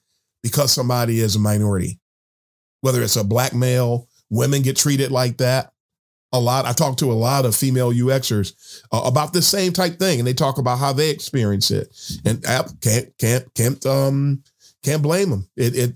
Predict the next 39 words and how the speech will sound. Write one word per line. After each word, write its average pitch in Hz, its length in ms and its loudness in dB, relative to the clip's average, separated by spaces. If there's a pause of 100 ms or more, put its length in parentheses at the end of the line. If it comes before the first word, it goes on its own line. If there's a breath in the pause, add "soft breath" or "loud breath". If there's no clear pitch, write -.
it 131 140 0
does 139 220 0
happen. 143 380 -2
I've 113 260 0
seen 185 300 2
it. - 180 -6 (400 loud breath)
It's 110 180 0
really, 151 300 2
really 143 240 0
sad. 131 520 0
So 127 420 0 (360 loud breath)
these 190 220 0
are 190 40 2
the 170 100 0
types 170 280 -2
of 135 140 -2
things. 135 560 0
It, - 160 -2
it's 135 180 2
not 147 240 0
right, 135 300 -2
folks. - 460 -2 (760)
I, 117 240 0
I 110 140 -2
said, 123 240 0
"Yep, 135 320 0
yep, 180 320 -2
I'm 110 140 -2
going, 123 200 0
when 107 100 0
I 110 60 0
talk 139 260 0
about 147 240 -2
this 160 160 0
topic, 175 440 -2
I'm 104 100 0
gonna 120 180 0
share 170 300 0
that." 113 340 -2